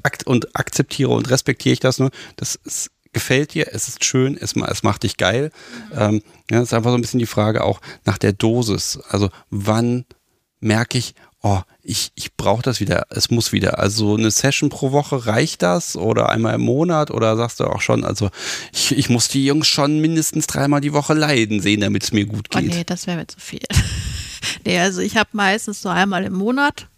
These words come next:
Speaker 2: mein Treffen, einmal mit Meister, einmal mit Sub, also es sind dann schon zwei im Monat. Äh, mit der Liebesbeziehung war es dann halt so,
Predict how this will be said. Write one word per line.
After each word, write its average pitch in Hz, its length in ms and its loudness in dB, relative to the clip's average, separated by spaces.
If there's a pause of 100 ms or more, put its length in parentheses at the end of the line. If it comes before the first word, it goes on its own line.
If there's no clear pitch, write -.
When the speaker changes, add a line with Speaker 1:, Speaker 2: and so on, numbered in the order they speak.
(260)
Speaker 2:
mein 220 220 0
Treffen, 226 360 0
einmal 196 200 2
mit 180 180 -6
Meister, 196 380 0
einmal 196 220 0
mit 170 160 -8
Sub, - 200 -2
also 185 120 2
es 180 80 -8
sind - 80 -6
dann 190 100 0
schon - 160 -6
zwei 220 400 2 (160)
im 247 120 -4
Monat. 311 500 0 (720)
Äh, 190 460 2
mit 190 180 -4
der 185 80 4
Liebesbeziehung 220 880 2
war 202 200 4
es - 100 -6
dann 208 180 2
halt 202 280 2
so, 190 520 0